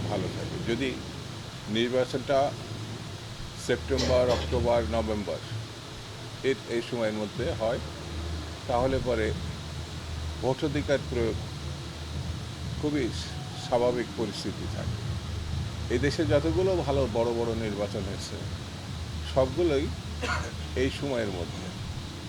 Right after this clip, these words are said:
খুব বেশি হলে জানুয়ারির দিকে গেছে। অর্থাৎ আমাদের দেশে বিয়ে শাদী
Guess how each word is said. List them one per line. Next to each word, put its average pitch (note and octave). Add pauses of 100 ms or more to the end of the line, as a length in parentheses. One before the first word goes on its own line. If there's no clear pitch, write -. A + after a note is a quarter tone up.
(280)
খুব E3
বেশি D3+
হলে C#3
জানুয়ারির G#2 (100)
দিকে D2+ (680)
গেছে। - (580)
অর্থাৎ - (680)
আমাদের C3
দেশে C#3+ (280)
বিয়ে C3
শাদী B2